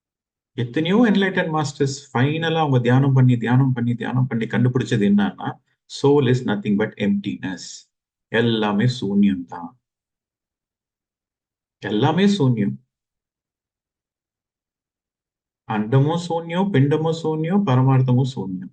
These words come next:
எல்லாமே சூன்யம் அப்படின்னு புரிஞ்சுக்கிட்டாங்க. ஆனா இந்த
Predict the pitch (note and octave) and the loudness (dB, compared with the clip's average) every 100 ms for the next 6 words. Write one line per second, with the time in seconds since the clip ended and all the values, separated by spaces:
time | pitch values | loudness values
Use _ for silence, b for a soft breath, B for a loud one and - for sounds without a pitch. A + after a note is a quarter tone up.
0 | - B2+ F#3+ G3 G3 G3 C3+ B2+ A2 - | -2 2 4 4 2 0 -2 -2 -4 -8
1 | _ - G#2+ G#2 G#2 G2+ G2 A#2+ - - | _ -6 -4 -2 -2 -4 -8 -14 -20 -20
2 | _ _ _ _ _ _ _ _ _ _ | _ _ _ _ _ _ _ _ _ _
3 | _ _ _ _ _ _ _ _ _ _ | _ _ _ _ _ _ _ _ _ _
4 | _ _ _ _ _ _ _ _ _ C3 | _ _ _ _ _ _ _ _ _ 0
5 | D#3 D#3+ C3 | 2 2 4